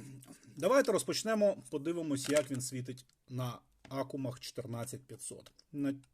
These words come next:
так, тут в нас є три робочі режими. Один Moonlight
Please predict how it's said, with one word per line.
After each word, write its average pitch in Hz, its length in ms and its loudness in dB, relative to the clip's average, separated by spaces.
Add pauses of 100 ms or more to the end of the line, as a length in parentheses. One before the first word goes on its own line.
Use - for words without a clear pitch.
(100)
так, - 340 -8
тут 226 220 -8
в 160 60 -10
нас 170 280 -2
є 151 140 -2
три 165 240 -2
робочі 135 460 0
режими. 240 460 2 (640)
Один 160 380 2
Moonlight 208 500 4